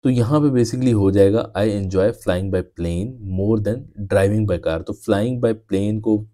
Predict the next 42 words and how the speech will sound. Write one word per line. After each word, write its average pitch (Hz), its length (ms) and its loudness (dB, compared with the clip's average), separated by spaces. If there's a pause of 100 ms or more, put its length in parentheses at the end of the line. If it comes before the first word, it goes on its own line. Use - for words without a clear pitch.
driving 92 280 0
by 87 180 -4
car 85 420 -6
के - 80 -14
साथ 87 260 -8 (200)
ही 120 100 -4
कंपेयर 82 440 -10
किया 80 240 -14
जाएगा। 69 340 -14 (680)
तो 101 80 -2
ये, 104 440 2
ये 98 280 0
एक 90 200 -4
सेंटेंस 80 420 -8
करेक्शन 80 400 -10
है। 110 320 -10 (280)
और 90 300 -2
इसके 107 200 -4
साथ 95 240 -4
ही - 400 -6
आज - 180 -6
की - 100 -8
वीडियो 92 260 -4
ख़त्म 147 260 -4
होती 117 320 -8
है। 120 240 -4 (440)
अ, 90 220 2
चैनल 110 340 0
को 113 140 -2
सब्सक्राइब 101 500 -2
ज़रूर 104 360 -4
कीजिएगा, 104 400 2
दूसरों 92 400 -6
के 87 60 -10
साथ 90 180 -6
शेयर 85 400 -6 (200)
ज़रूर 82 300 -6
कीजिएगा। 82 300 -4
Thank 78 400 -12
you 82 160 -10
so 82 160 -6
much। 80 160 -10